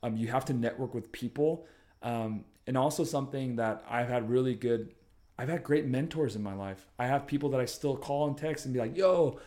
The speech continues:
thanks for shooting me that job," or, "Hey, thanks for teaching me that thing." And I think, uh, when you get really good at something, I feel like you kinda owe it to the world to give it back. Like, share that too. It, it's not just you just,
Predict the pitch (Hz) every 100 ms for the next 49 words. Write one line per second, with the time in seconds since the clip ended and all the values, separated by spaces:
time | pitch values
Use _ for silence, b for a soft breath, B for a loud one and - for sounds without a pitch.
0 | B 135 131 131 127 135 139 139 147 151
1 | 143 135 156 151 120 107 B B 143 143
2 | 131 131 147 135 131 131 143 139 131 143
3 | 165 139 - B B B 127 123 147 139
4 | 139 b b b - 107 107 123 143 147
5 | 127 143 147 143 143 120 139 151 127 110
6 | 120 113 110 143 147 135 - - 123 151
7 | 160 - 131 147 147 131 110 117 127 127
8 | 113 123 123 - 131 117 - - 117 107
9 | - - 131 175 127 - - - 143 -
10 | - b b b 117 - 113 - 135 127
11 | 127 117 - - - - 120 127 127 127
12 | 123 - 117 110